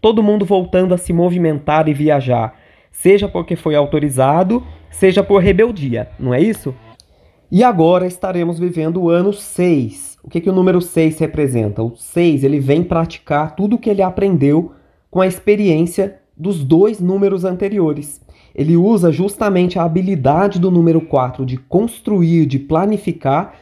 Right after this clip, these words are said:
com a sofisticação do número cinco. O cinco experimenta, o seis ele pratica.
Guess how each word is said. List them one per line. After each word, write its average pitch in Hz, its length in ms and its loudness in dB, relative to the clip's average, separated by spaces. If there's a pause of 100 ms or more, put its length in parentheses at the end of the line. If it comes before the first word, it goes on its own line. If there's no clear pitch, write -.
(180)
com 196 160 0
a 190 80 0
sofisticação 214 1000 -2
do 214 100 0
número 214 300 2
cinco. 180 640 -4 (160)
O - 80 -16
cinco 196 260 -2
experimenta, 160 880 -2 (180)
o - 120 -14
seis 165 340 0
ele 180 140 2
pratica. - 720 -6